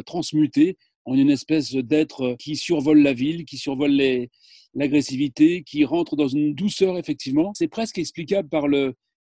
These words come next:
le principe de rouler, euh, de pédaler, de faire un effort et d'avoir, euh, l-, d'être à l'air libre et d'être dans le mouvement. La combinaison de tous ces facteurs fait qu'on se, on est dans un état tout à fait particulier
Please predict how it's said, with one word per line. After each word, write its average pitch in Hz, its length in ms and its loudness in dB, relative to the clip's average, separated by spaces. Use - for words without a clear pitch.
le 143 100 -4
principe 156 440 -4
de 147 80 2
rouler, 151 540 2
euh, 131 300 -2
de 139 240 -4
pédaler, 156 420 4
de 151 80 0
faire 147 200 -4
un 147 100 -2
effort 160 540 0
et 147 60 -2
d'avoir, 147 360 -4
euh, 143 220 -2
l-, 143 500 0
d'être 160 180 -4
à 151 80 0
l'air 156 160 0
libre 160 340 -4
et 131 80 -6
d'être 156 120 0
dans 151 100 6
le 151 40 6
mouvement. 170 500 -2
La 143 100 0
combinaison 175 460 0
de 151 80 2
tous 220 180 -2
ces 202 140 -4
facteurs 190 440 -4
fait 220 200 -6
qu'on 202 140 -4
se, 170 140 -2
on 156 240 2
est 165 80 2
dans 160 160 0
un 151 80 2
état 165 240 0
tout 240 160 -6
à 220 80 -2
fait 202 100 -4
particulier 160 680 -4